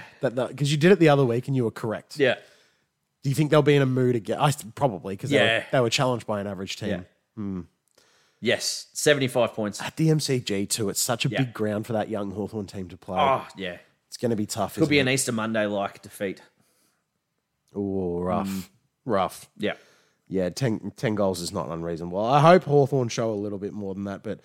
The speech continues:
Speaker 2: Oh, they're just gonna get so fucking cut up by that midfield and
Speaker 1: Oh,
Speaker 2: the support,
Speaker 1: yeah.
Speaker 2: and the support cast.
Speaker 1: At a dollar ten for Melbourne.
Speaker 2: Yeah.
Speaker 1: Better than bank interest.
Speaker 2: Mm.
Speaker 1: That's a f-,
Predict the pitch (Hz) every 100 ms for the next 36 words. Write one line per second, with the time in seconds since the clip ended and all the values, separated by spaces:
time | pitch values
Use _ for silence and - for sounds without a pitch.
0 | _ - 131 143 139 160 - 117 95 -
1 | - 135 113 - - - - 101 - 104
2 | 101 - 98 92 - 95 - 95 87 90
3 | - 151 156 117 107 107 101 - 104 110
4 | 101 92 95 90 - 87 85 - _ -
5 | 127 139 127 147 151 - 139 127 117 120
6 | 120 107 - - 113 - - - 139 147
7 | 143 139 131 123 131 104 - - 139 123
8 | 110 _ _ _ - 120 - 117 - -